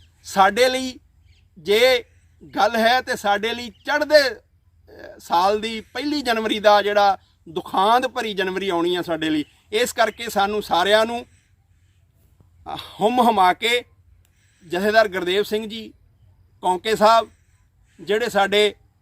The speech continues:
ਮਹਾਨ ਸ਼ਹੀਦ ਹੋਏ ਨੇ, ਉਹਨਾਂ ਨੇ ਨਗਰ, ਅਹ, ਇੱਕ ਜਨਵਰੀ ਨੂੰ ਠੀਕ ਦਸ ਵਜੇ ਗੁਰਦੁਆਰਾ ਗੁਰੂ ਸਾਹਿਬ ਸਰ ਪਾਤਸ਼ਾਹੀ ਛੇਵੀਂ ਵਿਖੇ ਪਹੁੰਚਣ ਦੀ ਬੇਨਤੀ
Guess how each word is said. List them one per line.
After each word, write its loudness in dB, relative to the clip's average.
ਮਹਾਨ 0
ਸ਼ਹੀਦ -4
ਹੋਏ 2
ਨੇ, -4
ਉਹਨਾਂ 2
ਨੇ -4
ਨਗਰ, 2
ਅਹ, -18
ਇੱਕ -6
ਜਨਵਰੀ 0
ਨੂੰ -8
ਠੀਕ -4
ਦਸ 4
ਵਜੇ 0
ਗੁਰਦੁਆਰਾ 2
ਗੁਰੂ -4
ਸਾਹਿਬ -2
ਸਰ -2
ਪਾਤਸ਼ਾਹੀ -4
ਛੇਵੀਂ -4
ਵਿਖੇ -2
ਪਹੁੰਚਣ -6
ਦੀ -8
ਬੇਨਤੀ -4